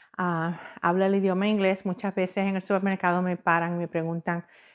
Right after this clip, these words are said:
"¿Cómo se come esto?". So, hoy en día quiero enseñarles cómo los comemos. Lo voy a enseñar de dos formas. Yo, ah, llevo más de veinte años casado con, um,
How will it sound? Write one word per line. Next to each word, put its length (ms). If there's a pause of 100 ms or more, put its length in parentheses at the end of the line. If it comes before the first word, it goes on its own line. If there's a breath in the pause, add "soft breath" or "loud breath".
(260 soft breath)
"¿Cómo 260
se 180
come 460
esto?". 380
So, 280
hoy 260
en 200
día 400
quiero 280
enseñarles 760 (320 loud breath)
cómo 420
los 220
comemos. 500
Lo 140
voy 100
a 40
enseñar 300
de 100
dos 220
formas. 440 (340 loud breath)
Yo, 460
ah, 280
llevo 500
más 220
de 100
veinte 220
años 220
casado 540
con, 340 (640 soft breath)
um, 420